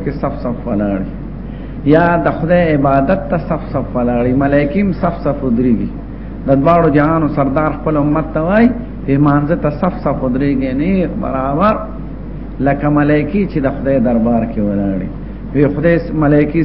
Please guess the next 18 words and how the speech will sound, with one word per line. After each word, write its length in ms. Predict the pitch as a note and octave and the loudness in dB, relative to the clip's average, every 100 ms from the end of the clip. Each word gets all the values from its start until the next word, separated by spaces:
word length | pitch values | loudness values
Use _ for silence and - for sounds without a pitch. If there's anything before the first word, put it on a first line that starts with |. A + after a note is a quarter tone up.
| E3+ | 0
څنګه 220 | G3 A3 G#3+ | 2 2 4
ولاړې؟ 440 | G#3+ G3 F3+ C3 - - - - A#2+ | 4 2 2 0 -2 -8 -10 -6 0
وی 100 | C3+ | 2
ملایکې 500 | C#3+ C#3 C#3 D#3 D#3+ E3+ | 4 4 2 -2 -2 0
تنګې 300 | F#3+ G3 F3+ | 0 2 4
ولاړې، 420 | E3 D#3 D3 C#3 C#3 D3 | 4 4 4 2 2 4
منځ 180 | D3+ D3 | 2 0
کې 60 | C3 | -2
هر 140 | A#2+ A2+ | -2 -2
پالې 280 | C3+ D#3+ E3+ E3+ | -2 0 0 -2
نه 40 | D3+ | -2
پرېږدي، 360 | D3+ D3+ C3 A2+ - - - - - | 0 2 2 0 -4 -10 -10 -10 0
صف 180 | F#3+ F#3+ | 2 4
یې 140 | G3 F#3 | 6 6
نیغ 180 | F#3+ F3+ D3+ | 6 4 2
وي، 120 | C#3+ C#3+ | 2 4
کوږ 200 | F#3 F3+ G3 | 2 4 2
نه. 100 | G3 | 2